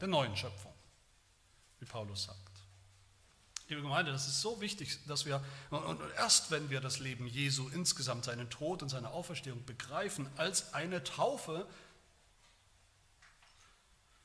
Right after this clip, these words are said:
verstehen wir, was die Taufe überhaupt heute bedeutet für uns,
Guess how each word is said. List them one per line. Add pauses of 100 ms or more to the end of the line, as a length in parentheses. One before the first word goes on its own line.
(300)
verstehen
wir,
was
die
Taufe
überhaupt (120)
heute (140)
bedeutet
für
uns,